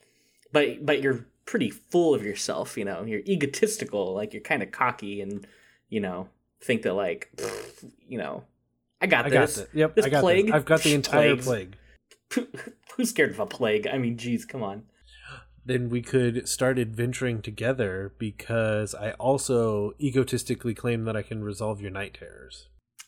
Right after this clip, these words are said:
Speaker 1: Oh, that's true. But you had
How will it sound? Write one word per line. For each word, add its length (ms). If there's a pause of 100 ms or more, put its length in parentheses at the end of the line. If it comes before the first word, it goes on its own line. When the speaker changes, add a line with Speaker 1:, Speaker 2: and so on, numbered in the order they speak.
Speaker 1:
Oh, 600 (540)
that's 240
true. 760 (560)
But 440 (360)
you 760
had 600